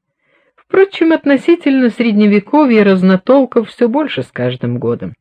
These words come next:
Лучше обратиться к тому времени, где единственный аргумент — вещественное доказательство.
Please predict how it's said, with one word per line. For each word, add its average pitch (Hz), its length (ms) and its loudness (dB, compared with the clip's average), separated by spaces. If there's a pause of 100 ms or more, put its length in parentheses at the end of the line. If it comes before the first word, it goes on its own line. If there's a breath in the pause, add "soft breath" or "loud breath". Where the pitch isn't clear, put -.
(600)
Лучше 170 260 0
обратиться 175 560 0
к - 60 -20
тому 165 260 2
времени, 185 480 4
где 156 220 0
единственный 156 760 0
аргумент — 139 680 -2
вещественное 139 800 -6
доказательство. 190 720 -4